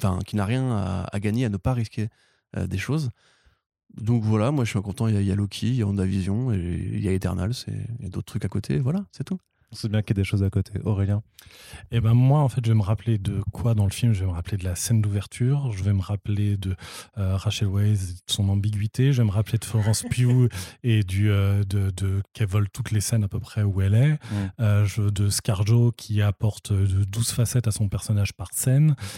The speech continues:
Speaker 3: euh, je vais me rappeler de certaines scènes d'action qui sont bien shootées,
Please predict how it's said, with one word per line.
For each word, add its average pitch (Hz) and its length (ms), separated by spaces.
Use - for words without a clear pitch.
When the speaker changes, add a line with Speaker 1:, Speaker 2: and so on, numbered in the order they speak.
Speaker 3:
euh, 101 300
je 92 140
vais 104 120
me 101 100
rappeler 107 460
de 95 160
certaines - 360
scènes 104 200
d'action 101 360
qui - 140
sont 98 140
bien 98 200
shootées, 127 540